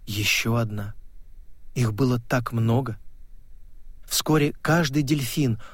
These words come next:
узнал серебристую последовательность. Джиана, гордость всего дельфиньего рода, разбила барьер, который скрывал от нас правду, и прыгнула в небеса.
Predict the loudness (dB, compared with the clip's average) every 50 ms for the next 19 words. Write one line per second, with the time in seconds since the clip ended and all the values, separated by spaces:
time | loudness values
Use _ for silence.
0 | -12 -6 0 2 2 2 4 4 6 6 6 4 4 2 2 2 2 2 2 2
1 | 4 2 2 2 0 0 -2 -2 0 0 0 0 0 0 2 2 2 2 0 -4
2 | -4 -6 -8 -10 -10 -10 -12 -12 -12 -14 -14 -14 -14 -14 -16 -16 -16 -16 -16 -16
3 | -14 -12 -12 -10 -10 -10 -12 -6 -2 0 0 4 4 4 4 4 2 0 -2 -4
4 | -8 -10 -12 -12 -14 -14 -14 -14 -16 -12 -6 -2 2 4 6 6 6 6 4 2
5 | 0 0 -2 -6 -4 -2 2 2 4 4 4 4 4 4 2 0 0 0 0 2
6 | 2 2 2 2 2 4 4 6 4 4 4 2 -2 -6 -10 -14 -14 -14 -14 -14
7 | -12 -12 -8 -2 2 4 4 4 4 2 2 2 4 6 6 6 6 4 4 2
8 | 2 2 2 4 4 4 4 4 0 -10 -14 -14 -16 -16 -16 -14 -6 0 0 2
9 | 4 4 4 4 4 2 2 2 2 4 4 6 4 4 2 2 0 0 -2 -2
10 | -2 0 2 2 2 2 0 -4 -6 -8 -10 -16 -16 -16 -14 -10 -2 0 0 0
11 | 0 2 4 4 4 4 4 4 4 4 2 2 0 0 0 -2 -2 -2 -4 -4
12 | -4 -6 -8